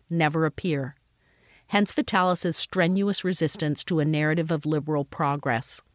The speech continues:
Forgetting one's history is not for him a neutral act. He wants us instead to take his genealogies to heart. He wants his discipline to understand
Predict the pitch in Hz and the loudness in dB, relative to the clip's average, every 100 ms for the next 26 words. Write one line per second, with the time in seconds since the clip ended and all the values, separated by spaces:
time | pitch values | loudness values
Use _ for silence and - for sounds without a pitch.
0 | _ _ _ - _ _ - 175 190 196 | _ _ _ -20 _ _ -2 2 4 4
1 | 208 170 165 190 - 156 147 143 147 147 | 4 4 2 0 0 0 2 2 2 0
2 | - 147 139 135 131 139 - 156 151 - | -2 -2 -2 -2 -4 -2 0 2 2 0
3 | 135 127 113 98 - - _ _ _ _ | 0 2 2 0 -8 -18 _ _ _ _
4 | _ _ _ _ _ _ _ _ _ - | _ _ _ _ _ _ _ _ _ -4
5 | 190 233 240 254 320 294 294 254 - 214 | 0 4 4 4 2 4 2 2 2 4
6 | 165 160 160 - - 180 175 196 - 185 | 4 2 0 -4 0 0 2 -2 0 2
7 | 170 151 147 143 143 - 147 - 151 143 | 4 4 2 2 -2 -2 -6 -2 0 0
8 | - - - _ _ _ _ _ _ - | -6 -14 -20 _ _ _ _ _ _ -4
9 | 208 180 220 - 285 - 170 165 - 165 | 0 4 2 2 0 0 -2 -2 0 0
10 | 156 - 175 165 156 - 190 160 143 143 | 0 0 2 2 -2 -2 0 0 0 -2